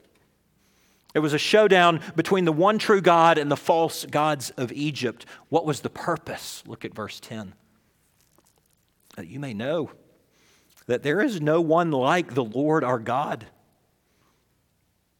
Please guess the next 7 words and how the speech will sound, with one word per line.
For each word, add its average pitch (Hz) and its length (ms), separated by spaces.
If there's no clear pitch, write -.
And 95 100
then 92 120
God 104 180
did 87 160
it. - 220
As 131 120
quickly 147 540